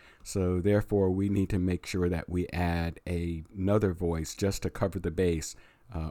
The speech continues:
on a tight decision, et cetera. It will remain to be seen what happens, you know, with the nomination, what kind of fight the Democrats put up, and, you know, what, uh, procedural, uh, operations they may try and execute.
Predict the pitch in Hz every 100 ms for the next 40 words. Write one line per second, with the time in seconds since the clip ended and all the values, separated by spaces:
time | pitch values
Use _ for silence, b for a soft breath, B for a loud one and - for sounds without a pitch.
0 | - 87 85 85 71 - 82 - - 90
1 | - 85 80 92 87 82 76 - - 80
2 | - - 62 b b b b - 110 107
3 | 110 110 110 101 110 104 98 - 113 107
4 | 95 87 90 101 95 92 98 92 90 -
5 | - 92 85 80 82 107 117 104 98 95
6 | 92 85 85 - 85 82 B B B 92
7 | 104 - 113 107 98 - - 95 92 85
8 | 92 90 - 92 85 - - - 85 -
9 | 107 101 - B B B - 92 92 90
10 | 87 85 - 87 78 69 82 104 98 -
11 | - - 82 76 - 92 - 107 101 98
12 | 92 92 90 87 - _ - 80 80 76
13 | 71 - - 107 - _ _ _ _ -
14 | 92 101 92 92 90 - 92 87 92 95
15 | 98 95 87 - 92 92 90 87 - 87
16 | - 90 - 92 87